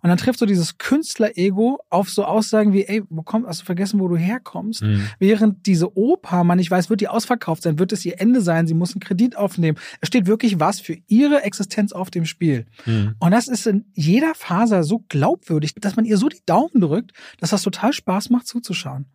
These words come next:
Speaker 1: Das ist so eine ganz unscheinbare F-, eine Geschichte, von der man wahrscheinlich noch nie gehört hat, aber so eine schöne Außenseitergeschichte, wo man die ganze Zeit sagt, "Komm, der gönn ich's." Schön gefilmt, gut gespielt, kleiner Film, aber toller Film.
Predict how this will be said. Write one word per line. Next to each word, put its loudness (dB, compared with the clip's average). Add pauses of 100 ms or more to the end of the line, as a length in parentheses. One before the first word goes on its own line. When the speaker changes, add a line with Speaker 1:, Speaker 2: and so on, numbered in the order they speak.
(500)
Speaker 1:
Das -4
ist -2
so 4
eine 4
ganz 0
unscheinbare 2
F-, -8
eine 0
Geschichte, -4
von 0
der 2
man 2
wahrscheinlich 0
noch 2
nie 4
gehört 0
hat, -2 (500)
aber 2
so 2
eine 4
schöne 0
Außenseitergeschichte, -2
wo 0
man 2
die 2
ganze -2
Zeit -2
sagt, -6
"Komm, -10 (160)
der 0
gönn 0
ich's." -12 (400)
Schön 2
gefilmt, 2
gut 0
gespielt, 0 (300)
kleiner 2
Film, 0
aber -2
toller 0
Film. -6